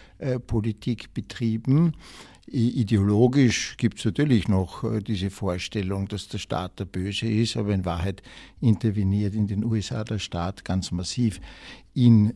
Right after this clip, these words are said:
äh, die Wirtschaft. Äh, in Europa hingegen ist die Gläubigkeit an die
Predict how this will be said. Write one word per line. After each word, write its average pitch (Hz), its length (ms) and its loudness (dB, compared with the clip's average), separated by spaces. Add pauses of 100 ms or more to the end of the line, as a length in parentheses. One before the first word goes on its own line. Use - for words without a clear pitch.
äh, 117 240 -4
die 107 220 -2
Wirtschaft. 135 840 2
Äh, 123 260 2
in 117 260 4
Europa 143 520 -4
hingegen 131 560 2
ist - 260 -2
die 117 80 -2
Gläubigkeit 127 960 -4
an 127 220 2
die 113 360 2